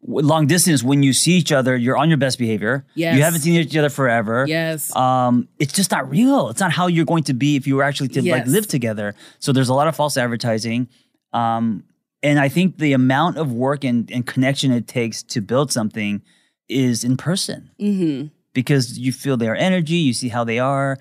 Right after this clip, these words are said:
Speaker 1: It's very easy to hide behind words and text and,
Speaker 2: Oh,
Speaker 1: and, and
Speaker 2: absolutely.
Speaker 1: angles and videos and stuff.
Speaker 2: And you
Speaker 1: And
Speaker 2: could be witty,
Speaker 1: Yeah,
Speaker 2: and you
Speaker 1: yeah.
Speaker 2: can have a ring light
Speaker 1: Yeah.
Speaker 2: and look better than you look in person.
Speaker 1: You're just playing your highlight reel, the
Speaker 2: Mm-hmm.
Speaker 1: trailer.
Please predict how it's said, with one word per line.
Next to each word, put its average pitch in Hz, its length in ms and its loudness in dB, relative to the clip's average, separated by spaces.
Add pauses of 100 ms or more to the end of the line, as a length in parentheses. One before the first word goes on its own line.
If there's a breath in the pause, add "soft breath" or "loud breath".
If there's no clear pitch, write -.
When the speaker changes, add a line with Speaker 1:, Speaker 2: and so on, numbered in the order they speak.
(240 soft breath)
Speaker 1:
It's 127 100 -6
very 170 220 0
easy 147 300 0
to 123 100 -8
hide 113 240 -6
behind 104 240 -4
words 90 320 -12
and 95 120 -10
text 98 380 -4
and, 254 80 0
Speaker 2:
Oh, 226 140 0
Speaker 1:
and, 117 80 -8
and - 80 -8
Speaker 2:
absolutely. 214 680 -2
Speaker 1:
angles 117 460 0
and 104 160 -2
videos 104 380 -6
and 95 80 -14
stuff. 92 240 -8
Speaker 2:
And 196 80 0
you 214 60 0
Speaker 1:
And 196 60 -4
Speaker 2:
could 214 100 -4
be 180 120 0
witty, 226 560 0
Speaker 1:
Yeah, 139 140 4
Speaker 2:
and - 80 2
you - 60 2
Speaker 1:
yeah. 135 120 2
Speaker 2:
can - 80 0
have 180 140 -2
a 147 120 -6
ring 214 260 0
light 220 260 0
Speaker 1:
Yeah. 139 160 2
Speaker 2:
and 143 80 0
look 165 180 -4
better 208 400 0
than 208 180 0
you 196 180 -2
look 208 280 -4
in 196 140 -2
person. 214 480 -2
Speaker 1:
You're 147 100 4
just 170 180 2
playing 190 140 0
your 170 80 0
highlight 160 360 0
reel, 104 340 -2
the 208 60 -4
Speaker 2:
Mm-hmm. - 100 2
Speaker 1:
trailer. 180 560 0